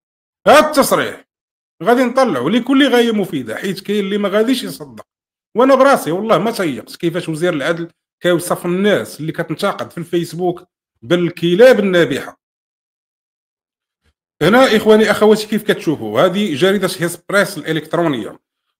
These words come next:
في العنوان: "فيسبوك أخطر تهديد للقضاء والقانون الجنائي يحمل عقوبات رادعة". يعني كيزيد يهدد الناس ويقول لهم: "غير وجدوا راسكم".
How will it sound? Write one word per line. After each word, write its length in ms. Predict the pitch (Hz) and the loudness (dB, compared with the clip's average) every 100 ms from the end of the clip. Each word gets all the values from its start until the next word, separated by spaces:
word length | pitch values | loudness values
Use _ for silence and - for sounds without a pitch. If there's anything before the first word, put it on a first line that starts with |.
| _ _ _ _ | _ _ _ _
في 100 | - | 2
العنوان: 680 | 214 247 269 226 110 - - _ - | 4 6 6 6 2 -6 -20 _ 0
"فيسبوك 720 | 226 254 233 180 240 262 247 | 4 6 4 -2 -2 0 0
أخطر 480 | - 240 - 233 220 | -2 -2 -2 0 0
تهديد 560 | - 202 131 240 254 | 2 0 0 0 0
للقضاء 600 | 196 196 - 139 107 - | 0 -2 0 -6 -6 -4
والقانون 480 | 156 180 180 190 196 | -2 0 2 0 0
الجنائي 640 | 175 170 196 185 190 185 _ _ - | -2 -2 0 -2 -4 -12 _ _ -8
يحمل 560 | 120 220 - 160 180 175 | 0 0 0 0 0 0
عقوبات 560 | 147 147 175 220 240 | -2 -2 0 2 2
رادعة". 340 | 185 143 107 95 | 2 0 -2 -4
يعني 280 | 123 160 | -4 -4
كيزيد 360 | 170 180 185 240 | -2 -2 -2 0
يهدد 440 | 165 156 143 165 | 0 0 -2 -4
الناس 300 | 156 202 202 | -2 -4 -4
ويقول 200 | 175 170 | -4 -2
لهم: 140 | 185 156 | -2 0
"غير 180 | 190 202 | 0 0
وجدوا 320 | 151 127 135 | -2 -6 -6
راسكم". 300 | 113 - | -8 -10